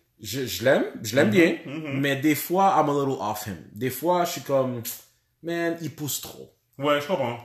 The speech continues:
Speaker 1: Tu sais, c'est, c'est
Speaker 2: Mais
Speaker 1: comme
Speaker 2: c'est sa job de pousser aussi, là, so
Speaker 1: Je sais pas, mon gars. Je trouve que... En tout cas, ces temps-ci,
Speaker 2: Mm.
Speaker 1: ces temps-ci, je trouve que... Je sais pas, he hasn't been hitting the mark. Euh, je le trouve intéressant, mais il fut un temps que... Quand il faisait partie de quelque chose, c'était vraiment lui que, que, que j'attendais à,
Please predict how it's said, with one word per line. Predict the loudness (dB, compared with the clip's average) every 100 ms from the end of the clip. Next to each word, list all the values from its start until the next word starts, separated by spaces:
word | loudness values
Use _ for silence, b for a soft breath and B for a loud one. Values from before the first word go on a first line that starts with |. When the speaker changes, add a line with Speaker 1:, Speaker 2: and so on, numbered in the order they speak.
| -12
Speaker 1:
Tu | -10
sais, |
c'est, | -10 -12
c'est | -12 -4
Speaker 2:
Mais | -2
Speaker 1:
comme | 0
Speaker 2:
c'est |
sa | 2 4
job | 2 0
de |
pousser | -6 -6 -6
aussi, | -6 -8
là, | -8 -8
so | -8 -8 -8 -12 -16 _ -6
Speaker 1:
Je |
sais | 0 2
pas, | 6 4 6
mon |
gars. | 8 8 8 -6
Je | -8 -8
trouve | -2
que... | 0
En | 0
tout | 0
cas, | -2
ces | -2 -4
temps-ci, | -4 -4 -4 -4
Speaker 2:
Mm. | -4
Speaker 1:
ces | -4
temps-ci, | -4 -4 -4 -4
je | -6
trouve | -6 -4
que... | 0 2 2 0 -2 -4
Je |
sais | -8
pas, | -4 -4 -6 _ _ _ _ _ -12
he | -2
hasn't | -2 -2 -2
been | -2
hitting | -2 -2 -2 -2
the |
mark. | -2 -2 -6 -8 -20 _ _ _ -12
Euh, | -6 -4 -4
je | -4
le | -6
trouve | -4 -2
intéressant, | 0 -2 -2 -2 -2
mais | -2 -4
il |
fut | -4 -8
un | -6
temps | -8
que... | -8 -8 -8 -8 B B _
Quand | -6 -4
il | -2
faisait | -2 -2
partie | -4 -6
de | -8
quelque | -8
chose, | -4 -4 -4
c'était | -4 -2
vraiment | -2 -4 -6
lui | -6
que, | -4
que, | -6 -6 -10
que | -10 -12
j'attendais | -12 -10 -6 -6
à, | -6 -8 -12